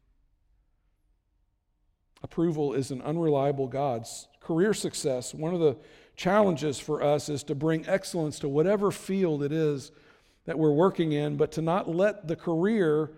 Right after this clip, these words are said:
title become a substitute God for us. These are unreliable gods. They can be good on some level,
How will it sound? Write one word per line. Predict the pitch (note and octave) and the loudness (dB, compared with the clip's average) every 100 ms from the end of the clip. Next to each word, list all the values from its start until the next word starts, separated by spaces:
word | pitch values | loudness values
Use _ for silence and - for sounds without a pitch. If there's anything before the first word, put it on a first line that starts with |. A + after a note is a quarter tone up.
| - _ - | -20 _ -14
title | - G3 F3+ D3 C#3+ | 0 2 4 2 2
become | D3 - E3 D#3 | -2 -2 -2 -2
a | |
substitute | - E3+ D#3+ - D#3+ F3 D#3+ D3 | -2 -2 -2 -6 -6 -4 -6 -4
God | C#3+ C#3+ C3 B2 - _ _ _ | -4 -2 -4 -8 -14 _ _ _
for | - C#3+ | -10 -4
us. | C3+ A#2+ A#2+ - - _ | -2 -4 -6 -16 -20 _
These | - F3 E3+ | -2 0 2
are | D3 - | 2 2
unreliable | F3 G#3+ G3 E3 D#3+ D#3 C#3+ | 0 2 2 4 4 2 -2
gods. | C#3+ C3+ A#2+ - | -2 -2 -4 -2
They | D#3 | -2
can | D3+ D#3+ | 0 0
be | D#3+ | 0
good | C#3+ F3+ F#3 | 2 2 2
on | D#3+ | 0
some | - F#3 F3+ | -2 -4 -2
level, | F3+ G3 G#3+ G#3 | 0 0 -2 -4